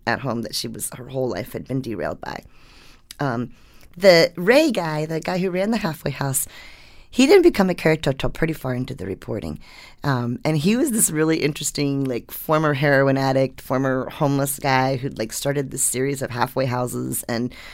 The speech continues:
he looked like a creeper. You know, he looked like, like, a very nefarious guy who was gonna prey on these young women, but he had a giant heart for them. And he kept giving Stacy another chance. Um, he kicked a lot of people out of the program wa-,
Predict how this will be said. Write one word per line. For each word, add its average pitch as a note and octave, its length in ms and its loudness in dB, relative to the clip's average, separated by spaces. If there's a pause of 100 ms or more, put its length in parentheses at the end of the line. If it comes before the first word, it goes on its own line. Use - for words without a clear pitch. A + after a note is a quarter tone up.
(380)
he F#3+ 160 4
looked G3 220 4
like F#3 160 2
a E3 60 0
creeper. D#3 580 0
You E3+ 100 0
know, E3 140 4
he D#3+ 160 4
looked D#3+ 280 0
like, D#3 300 -4
like, C#3+ 400 -8 (240)
a C#3+ 80 0
very C#3+ 220 4
nefarious C#3 580 4
guy C3+ 260 4
who C#3 120 0
was C3 140 -2
gonna C#3 180 -4
prey C#3 260 0
on D3 140 0
these C#3+ 180 -2
young C3 200 2
women, B2+ 360 0 (480)
but C#3+ 100 4
he C#3+ 60 6
had C3+ 160 2
a B2 60 4
giant B2+ 400 -2
heart - 280 -6
for D3+ 160 -4
them. E3+ 300 -4 (540)
And C3+ 440 4
he - 200 -6
kept - 420 -4
giving C3 300 0
Stacy B2+ 440 -4
another B2 300 -4
chance. - 600 -2 (420)
Um, B2 340 -2
he C#3+ 140 -8
kicked - 300 -6
a A#2+ 40 2
lot A#2+ 220 0
of C3+ 80 -8
people C#3+ 280 -2
out C3+ 140 -2
of C#3+ 60 -2
the D3 80 -4
program D#3 420 -2
wa-, D3+ 120 -6